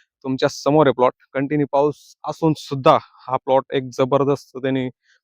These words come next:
फुल सेट गे-, केलेलं आहे, आणि आत्ता पण पूर्ण झाडाची ग्रोथ आणि कंडिशन, हेल्थ एकदम एक नंबर आहे. तर अशी परिस्थिती,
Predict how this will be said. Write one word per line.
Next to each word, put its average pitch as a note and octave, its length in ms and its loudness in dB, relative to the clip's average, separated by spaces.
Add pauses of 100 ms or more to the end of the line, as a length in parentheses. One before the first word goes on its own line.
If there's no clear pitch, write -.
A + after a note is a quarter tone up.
फुल C3+ 100 -2
सेट C3 200 -2
गे-, A#2+ 380 4
केलेलं C3 340 -2
आहे, A#2+ 80 -2 (240)
आणि A#2 320 -6 (100)
आत्ता - 240 -4
पण C#3+ 200 0
पूर्ण C#3+ 240 0
झाडाची B2 500 0
ग्रोथ C3 240 2 (560)
आणि A#2+ 120 -6 (100)
कंडिशन, D3+ 460 2 (500)
हेल्थ D3 280 4
एकदम C#3 380 -2
एक D3+ 180 -2
नंबर D3 280 2
आहे. C#3 60 0 (420)
तर B2 120 -6
अशी D#3+ 240 0
परिस्थिती, E3 560 -2